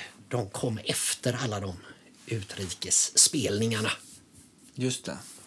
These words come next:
Speaker 2: Men sen så tänker jag också England, det finns ju så jäkla mycket av allt
Speaker 1: Ja,
Speaker 2: där
Speaker 1: ja,
Speaker 2: också, så
Speaker 1: det
Speaker 2: det är
Speaker 1: är,
Speaker 2: svårt att slå
Speaker 1: ja,
Speaker 2: sig in
Speaker 1: det är
Speaker 2: där,
Speaker 1: helt
Speaker 2: givetvis.
Speaker 1: omöjligt. Men det ser man mycket på alla svenska band som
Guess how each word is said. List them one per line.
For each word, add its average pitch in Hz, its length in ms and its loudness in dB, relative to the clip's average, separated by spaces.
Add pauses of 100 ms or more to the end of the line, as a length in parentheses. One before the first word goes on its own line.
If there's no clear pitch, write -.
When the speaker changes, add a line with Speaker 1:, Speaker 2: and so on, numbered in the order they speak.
Speaker 2:
Men 117 100 0
sen 110 160 -2
så 131 120 -2
tänker 139 340 0
jag 87 80 0
också - 220 -2
England, 101 460 0
det 104 80 -2
finns - 280 -2
ju 110 60 -4
så - 160 -2
jäkla 117 480 -4
mycket 127 440 0
av 107 140 2
allt 104 140 2
Speaker 1:
Ja, 143 240 6
Speaker 2:
där - 60 8
Speaker 1:
ja, 120 80 4
Speaker 2:
också, - 200 0
så - 60 -4
Speaker 1:
det - 100 2
Speaker 2:
det 113 60 2
är - 20 2
Speaker 1:
är, - 40 2
Speaker 2:
svårt 135 320 2
att 131 60 2
slå 131 140 2
Speaker 1:
ja, - 60 0
Speaker 2:
sig 123 120 4
in 143 40 2
Speaker 1:
det 151 60 2
är 123 40 4
Speaker 2:
där, 107 80 2
Speaker 1:
helt 107 180 0
Speaker 2:
givetvis. 101 260 -2
Speaker 1:
omöjligt. 98 220 -2
Men 127 120 6
det 131 100 4
ser 120 240 4
man 110 200 2
mycket 104 340 -4
på 104 140 -4
alla 110 460 0
svenska 98 600 0
band 92 440 -4
som 95 320 0